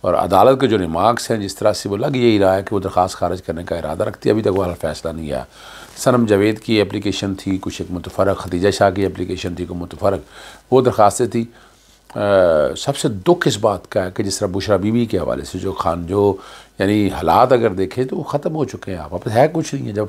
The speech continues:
ख़ानदानी औरतों के हवाले से अगर इस तरह बातें शुरू कर देंगे तो फिर डाउट ही क्या रह जाता है। और वन नाइंटी मिलियन पाउंड में, अ,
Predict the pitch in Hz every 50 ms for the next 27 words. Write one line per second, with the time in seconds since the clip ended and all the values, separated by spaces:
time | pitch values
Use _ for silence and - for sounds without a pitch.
0 | - - 101 95 95 95 107 127 135 131 117 107 - - 117 117 117 117 104 104
1 | 107 104 - 113 101 104 104 98 - 117 120 101 98 98 - 120 117 117 - -
2 | - - - - - - - 135 135 139 175 127 117 135 151 175 170 165 143 151
3 | 143 113 95 - 104 98 107 123 156 151 185 165 - - 120 104 95 92 85 73
4 | 71 69 - - - 62 - - _ _ - - - - - - - _ - 92
5 | 90 90 90 92 92 - - - - - - - - 117 123 117 110 107 101 98
6 | 110 104 101 98 92 95 95 95 92 - 98 104 113 113 98 90 85 82 80 80
7 | 80 - - - - 87